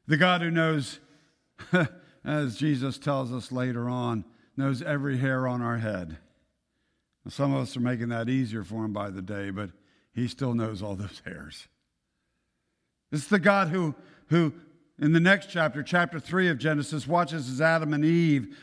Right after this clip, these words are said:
turn their backs on him, doing exactly what he told them not to do, bringing sin into the world. And, and this God loves them enough to sacrifice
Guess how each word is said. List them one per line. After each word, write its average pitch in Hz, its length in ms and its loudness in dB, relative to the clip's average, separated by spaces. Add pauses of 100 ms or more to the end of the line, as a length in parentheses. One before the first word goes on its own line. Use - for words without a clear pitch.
(120)
turn 175 220 4
their 156 100 4
backs 170 500 2
on 160 140 -2
him, 156 160 2
doing 165 220 2
exactly 165 640 2
what 156 200 2
he 147 160 0
told 165 280 0
them 143 200 4 (220)
not 156 320 2
to 135 100 -4
do, 147 320 2
bringing 175 400 2
sin 185 360 0
into 139 240 2
the 127 100 -2
world. 127 580 0
And, 107 280 -4 (1700)
and 135 220 -2
this 131 140 -6
God 131 340 -2
loves 135 400 -2
them 131 300 0
enough 127 560 0 (1400)
to 139 100 -6
sacrifice 120 1300 -4